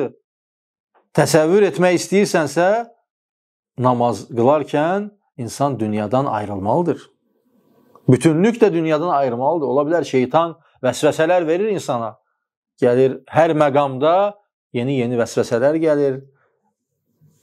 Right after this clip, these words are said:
Hətta insanın istəmədiyi vəsvəsələr ona gəlir. Ona görə namaz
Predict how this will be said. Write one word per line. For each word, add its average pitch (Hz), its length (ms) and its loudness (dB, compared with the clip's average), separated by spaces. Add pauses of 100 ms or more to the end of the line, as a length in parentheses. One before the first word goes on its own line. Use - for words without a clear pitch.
Hətta 139 400 2
insanın 143 600 -2 (180)
istəmədiyi 196 720 2
vəsvəsələr 147 560 0
ona 123 160 -4
gəlir. 98 300 -8 (640)
Ona 131 160 2
görə 127 220 4 (340)
namaz 131 680 -2